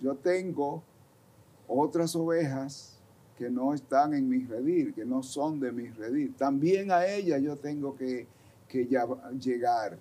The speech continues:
También a ellas tengo que ir a anunciar el evangelio, a anunciar la buena noticia".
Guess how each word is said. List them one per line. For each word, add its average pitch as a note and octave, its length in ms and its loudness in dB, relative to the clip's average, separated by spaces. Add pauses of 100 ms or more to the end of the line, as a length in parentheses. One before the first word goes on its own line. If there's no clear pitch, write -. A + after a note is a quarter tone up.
También D3+ 440 2
a D#3+ 220 2
ellas F#3 420 0
tengo D#3+ 420 -2
que C3+ 120 0
ir D3+ 400 6
a A#2+ 60 0
anunciar C3 800 -2
el B2+ 160 -2
evangelio, A#2+ 800 -2
a G#2+ 40 -6
anunciar B2+ 440 -6
la C#3+ 240 0
buena C#3+ 340 -2
noticia". C3 720 -4